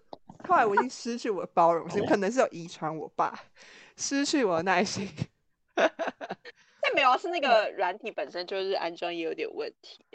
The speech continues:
Speaker 1: 对，反正我们测试，我们光要找哪一个软体，我就说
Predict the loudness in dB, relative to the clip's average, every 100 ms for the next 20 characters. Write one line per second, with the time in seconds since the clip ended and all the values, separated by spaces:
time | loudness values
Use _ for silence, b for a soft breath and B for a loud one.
0 | _ _ 0 4 4 4 -2 -4 -4 -4
1 | -8 -10 -8 -4 0 -2 -4 b b b
2 | b -8 -8 0 0 2 0 -2 -2 -2
3 | -4 -8 -6 0 2 2